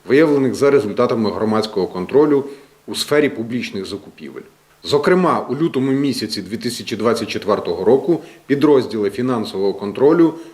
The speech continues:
оголосили про початок моніторингових процедур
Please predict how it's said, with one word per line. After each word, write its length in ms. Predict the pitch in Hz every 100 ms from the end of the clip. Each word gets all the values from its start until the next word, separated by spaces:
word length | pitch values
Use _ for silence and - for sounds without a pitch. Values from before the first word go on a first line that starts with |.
| _
оголосили 600 | 131 123 156 151 147 123
про 160 | - 110
початок 520 | 117 117 160 156 -
моніторингових 840 | 113 120 123 127 107 90 82 85 -
процедур 560 | - 98 107 127 175